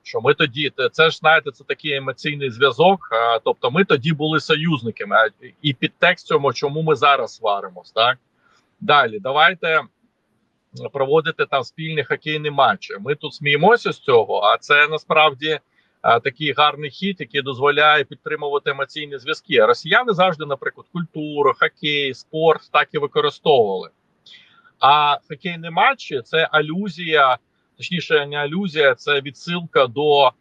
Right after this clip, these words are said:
того, що було в сімдесятих роках. Е, там була з-, відома всім серія Н Х Л, е, Радянський Союз, е, коли там спільно грали канадці,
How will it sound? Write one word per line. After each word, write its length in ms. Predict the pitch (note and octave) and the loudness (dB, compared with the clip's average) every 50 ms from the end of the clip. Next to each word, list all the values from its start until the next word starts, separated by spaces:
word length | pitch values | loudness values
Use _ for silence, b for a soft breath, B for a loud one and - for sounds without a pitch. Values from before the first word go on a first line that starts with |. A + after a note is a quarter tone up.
| _ _ _ _ _ | _ _ _ _ _
того, 240 | - D#3+ D3+ E3 D#3 | 2 2 2 2 -2
що 160 | - - D3 | 0 0 0
було 240 | C3 D3 D3 D3+ C#3 | 0 0 -2 -2 -2
в 40 | |
сімдесятих 640 | - - D3+ C#3+ C#3 C#3 C3+ - D#3 C#3+ - - - - | -2 -4 -8 -8 -8 -10 -2 0 0 0 0 -4 -4 -4
роках. 380 | C#3+ C#3 - F#3 G3+ A#3 G#3+ - _ | -6 -2 2 4 4 4 2 0 _
Е, 180 | D#3 C3+ C3 A#2+ | 0 0 0 2
там 240 | - C#3 C#3 C#3+ C3+ | 2 0 0 0 0
була 240 | C#3+ C#3+ C#3+ C#3 | -2 2 2 2
з-, 200 | C3+ C3+ C#3 - A#2 | 0 0 -6 -10 -8
відома 480 | C#3 D3+ - - - - C#3+ - - - | -8 -8 -4 -2 -2 -2 0 -2 -4 -4
всім 220 | - - D3+ C#3 C3+ | -4 -8 -10 -10 -10
серія 580 | - - E3 D3+ C#3+ C#3 C3+ C3 B2+ B2+ B2 | -2 0 2 2 4 4 2 4 4 4 2
Н 140 | C#3 C#3+ C3 | 2 -2 -6
Х 160 | - - D#3 | -6 -4 -2
Л, 420 | C#3+ C#3 C#3 C3+ B2+ B2 A#2+ A#2+ A#2 | 0 2 4 4 2 2 0 -2 0
е, 160 | A#2+ A#2+ A#2+ | 0 0 0
Радянський 480 | C3 C3+ B2 C#3+ C#3 B2+ - - C#3+ | 0 0 0 -2 -2 -2 -8 -14 -16
Союз, 500 | C3 - D3+ D3+ E3 G#3 A#3+ A#3 - _ _ _ _ _ _ _ _ _ _ _ _ _ | -6 -2 -2 0 0 0 -2 -2 -8 _ _ _ _ _ _ _ _ _ _ _ _ _
е, 300 | - B2+ B2+ B2+ B2 A#2+ - | 2 4 4 4 2 0 0
коли 260 | D3+ D3+ D#3 D#3+ D#3 | -4 -6 -4 -4 -6
там 140 | - D3+ C#3 | -4 -6 -8
спільно 440 | - - - F3 D#3+ D3+ C#3 C3+ B2+ | -8 -10 -10 -10 -8 -4 -2 -2 -2
грали 600 | A#2 C3 D3 C#3 C3+ B2+ B2+ B2+ B2 A#2+ A#2+ A2+ G#2+ G2+ - _ _ _ _ _ _ _ _ _ _ _ _ _ _ _ _ _ | 2 2 2 4 4 4 2 0 -2 -2 -2 -4 -4 -6 -12 _ _ _ _ _ _ _ _ _ _ _ _ _ _ _ _ _
канадці, 920 | _ E3+ D#3 D3+ E3 F3 F#3 F#3+ F3+ - _ - - E3+ E3 E3 D#3+ D#3+ | _ 0 2 2 4 2 2 2 0 -4 _ -16 -14 -12 -10 -8 -6 -4